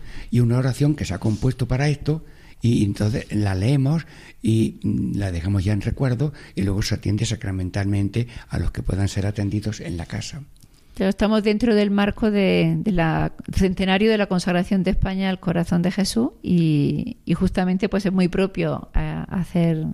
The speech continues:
Speaker 2: esta consagración.
Speaker 1: Muy bien. Bueno, y, mm, tenemos también,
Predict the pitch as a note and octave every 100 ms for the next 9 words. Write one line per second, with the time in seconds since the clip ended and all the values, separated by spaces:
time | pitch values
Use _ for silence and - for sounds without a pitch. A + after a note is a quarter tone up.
0 | - F#3 F#3 F3+ E3 D#3+ F3+ F#3 - B3+
1 | A#3+ - G#2+ G#2 G2+ G#2+ - - - -
2 | - A#2 B2 A#2 - - A#2+ A#2+ A#2+ G#2+
3 | - - - - - - B2 A#2 A2+ G#2+
4 | F2+ - - - - A#2 C3 C#3 - C3
5 | B2+ C3+ B2